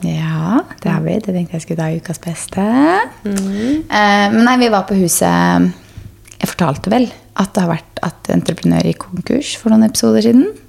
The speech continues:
Speaker 2: Mm.
Speaker 1: tror jeg.
Speaker 2: Jo, jo.
Speaker 1: Ja. Og så ordnet jo det seg ganske fort.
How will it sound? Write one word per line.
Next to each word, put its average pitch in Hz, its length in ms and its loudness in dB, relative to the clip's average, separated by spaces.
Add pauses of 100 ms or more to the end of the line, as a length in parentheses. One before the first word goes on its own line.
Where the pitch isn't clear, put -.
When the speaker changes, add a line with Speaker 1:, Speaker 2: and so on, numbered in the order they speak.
(280)
Speaker 2:
Mm. 226 120 -2
Speaker 1:
tror 269 140 2
jeg. 480 160 -2 (240)
Speaker 2:
Jo, 262 140 0
jo. 294 260 -4
Speaker 1:
Ja. 202 180 4 (1400)
Og 247 200 4
så - 420 0 (220)
ordnet 165 260 0
jo 156 80 2
det 160 100 0
seg 165 140 -2
ganske 156 240 -2
fort. - 400 -2